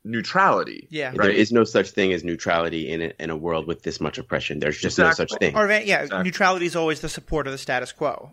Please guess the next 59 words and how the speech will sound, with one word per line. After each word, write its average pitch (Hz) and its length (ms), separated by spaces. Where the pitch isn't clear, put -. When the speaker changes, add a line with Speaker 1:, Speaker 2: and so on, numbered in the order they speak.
Speaker 2:
And 170 100
if 156 120
the 147 60
status 127 280
quo 131 200
is 127 80
oppressive, 135 520
then 135 100
Speaker 3:
Exactly. - 480
Speaker 2:
yeah. 139 220
Well, 254 160
and, 247 140
and, 262 160
and 269 180
I, 247 200
I 254 100
definitely 233 340
Speaker 3:
Yeah. 202 40
Speaker 2:
hear 214 160
that, 156 180
and 160 60
I, 165 120
I, 175 180
I 170 40
think 214 280
there's 185 140
a 180 40
lot 147 200
of 143 60
truth 160 280
there. 131 200
And 139 80
I, 160 120
and 196 140
maybe 247 240
this 226 160
is 196 80
some 175 140
headcanon 165 560
on 135 120
my 135 140
part, 127 340
but 147 100
I 151 40
think - 280
the 190 100
way 214 180
I've 202 200
always 170 260
seen 165 180
the 151 80
movie 151 540
is, 139 120
especially 165 480
because 147 300
of 151 80
how 139 300
kind 139 180
of 127 60